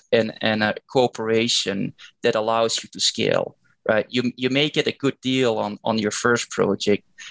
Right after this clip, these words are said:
but the ultimate question is, how do you reach that fifty to eighty percent of automation,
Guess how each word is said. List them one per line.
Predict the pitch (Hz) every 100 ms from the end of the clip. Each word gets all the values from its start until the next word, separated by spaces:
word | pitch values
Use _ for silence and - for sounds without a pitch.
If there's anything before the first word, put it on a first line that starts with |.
| -
but | 131 -
the | -
ultimate | 151 160 131 117
question | - 117 - 113 110
is, | 107
how | - 127 131 135
do | 123
you | 117 113
reach | 107 117 113 -
that | 101
fifty | - 120 - - 104 101 - - -
to | - 120
eighty | 123 120 110
percent | - - 127 117 107
of | -
automation, | 107 - 110 117 120 - 101 95 98